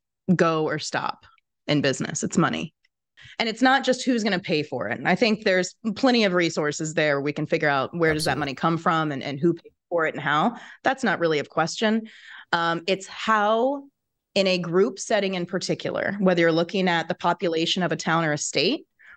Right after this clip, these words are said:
Speaker 1: or the population of a company,
Speaker 2: Right.
Speaker 1: how do you apply those rules?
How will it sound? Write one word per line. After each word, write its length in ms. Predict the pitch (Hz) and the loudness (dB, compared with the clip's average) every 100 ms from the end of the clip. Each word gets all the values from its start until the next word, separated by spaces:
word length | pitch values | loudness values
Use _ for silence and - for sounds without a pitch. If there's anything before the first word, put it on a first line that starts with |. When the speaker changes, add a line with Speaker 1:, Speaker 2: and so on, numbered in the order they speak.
| - | 0
Speaker 1:
or 120 | 202 | 0
the 80 | 185 | 0
population 1000 | 190 185 185 180 165 160 - 170 156 151 | 0 -2 0 0 0 0 0 -2 -2 -4
of 140 | 165 143 | -4 -4
a 40 | |
company, 640 | - - 294 147 85 - - | -2 0 2 0 -2 -8 -10
Speaker 2:
Right. 180 | 57 - _ _ _ _ _ _ _ _ _ _ _ _ _ _ _ _ - | -12 -12 _ _ _ _ _ _ _ _ _ _ _ _ _ _ _ _ -8
Speaker 1:
how 300 | - 233 233 | -2 0 0
do 80 | 240 | 2
you 100 | 240 | 0
apply 720 | 220 220 185 160 156 151 165 - _ - | 0 2 2 2 0 -2 -6 -12 _ 0
those 360 | 185 165 160 156 | 2 4 0 -2
rules? 460 | 131 - - - | -4 -4 -6 -8